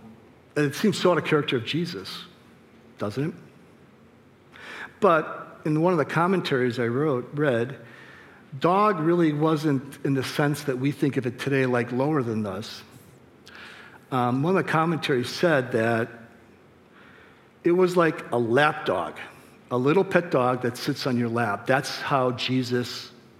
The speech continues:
addressed, that's what that word <laughs> means. And I'm like, "I don't think that explanation was any better," but I'm starting to think about S-, Spartacus as our brown and white ca-, cavalier. Cavaliers were bred to be lap dogs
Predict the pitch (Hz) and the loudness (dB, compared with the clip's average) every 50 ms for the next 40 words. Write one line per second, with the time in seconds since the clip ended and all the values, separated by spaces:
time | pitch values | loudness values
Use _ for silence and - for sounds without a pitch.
0 | - - - - - - 123 - 127 131 127 120 123 - - 127 120 - - 135 | -20 -20 -20 -16 -12 -10 -6 -2 0 2 2 0 0 -2 0 0 0 0 -2 -2
1 | - 127 120 110 113 117 113 107 131 135 147 185 143 117 123 120 - 113 113 110 | -2 0 0 0 0 0 0 0 2 2 4 4 4 2 0 0 -2 -2 -2 0
2 | 110 107 107 107 - 113 - - - - - - - 120 151 170 160 139 123 139 | 0 -2 -4 -6 -8 -12 -20 -18 -20 -20 -16 -8 -4 -2 0 2 2 2 2 2
3 | 120 113 123 123 123 127 120 - - - 120 113 113 117 - - 113 104 104 117 | 2 2 2 2 4 2 0 -2 -4 -4 -4 -2 -2 -2 -4 -6 -6 -6 -4 -4
4 | 101 98 90 85 95 110 117 101 98 95 92 - - 92 98 104 - - - - | -4 -4 -6 -4 -2 -2 -2 -2 -2 -4 -6 -6 -6 -6 -6 -6 -8 -10 -10 -10
5 | - - - - - - - 123 - - 156 147 147 131 127 120 - 156 151 139 | -10 -10 -10 -12 -10 -8 -8 -6 -2 2 2 2 4 2 2 2 2 2 2 2
6 | 151 123 127 120 120 - - - - - - - - - - - - 143 139 139 | 0 0 0 0 -2 -2 -8 -14 -16 -20 -20 -20 -18 -18 -12 -4 0 2 4 4
7 | 139 147 143 - 123 113 - - - - - - - - - - - - - - | 2 0 0 -4 -4 -6 -6 -10 -12 -14 -16 -20 -20 -20 -20 -20 -20 -18 -18 -18
8 | - - - - - - - - - - 120 139 123 117 120 139 131 147 147 156 | -18 -20 -20 -20 -20 -20 -20 -20 -14 -6 -2 0 0 2 2 2 4 4 4 2
9 | 147 139 135 135 139 131 - - - 135 135 135 - - - 147 139 135 123 123 | 2 4 4 2 2 0 -2 -2 0 2 0 0 -2 -2 0 2 2 2 2 2
10 | 120 127 123 117 107 98 98 - - - - - - - - - - - - - | 2 2 2 2 2 0 -4 -6 -12 -18 -20 -20 -20 -20 -20 -20 -20 -20 -20 -20
11 | - - - - - - - - - - - 180 208 220 202 160 156 165 180 185 | -20 -20 -20 -20 -20 -20 -20 -20 -12 -2 2 2 2 4 4 4 4 4 4 4
12 | 160 139 139 127 120 120 131 135 131 135 135 139 147 123 - - - - - 147 | 2 2 0 0 0 0 2 4 4 4 4 2 0 -4 -10 -12 -10 -6 -4 -2
13 | 143 131 110 - - - 127 120 120 117 120 120 127 143 120 - - 117 104 101 | -2 -2 -4 -10 -6 -2 0 0 2 2 2 2 2 0 0 -2 -2 -2 -2 -2
14 | 104 104 - - - | -4 -6 -8 -12 -16